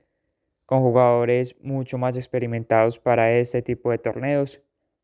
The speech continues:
Se espera que haga un buen partido el equipo visitante, así que vamos con la opción gana Real Madrid. Luego tenemos el partido entre Liverpool y Bolonia con la opción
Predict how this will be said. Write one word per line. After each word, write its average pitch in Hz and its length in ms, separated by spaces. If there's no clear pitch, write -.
Se - 60
espera 120 340
que - 80
haga 117 160
un 123 140
buen 127 160
partido 123 680
el 120 220
equipo 113 400
visitante, 127 460
así 120 140
que - 140
vamos 120 320
con 131 300
la 131 60
opción 131 420
gana 120 600
Real 110 260
Madrid. 127 480
Luego 131 360
tenemos 123 320
el 127 80
partido 120 320
entre 117 240
Liverpool 123 580
y 123 80
Bolonia 131 480
con 131 240
la 135 60
opción 139 420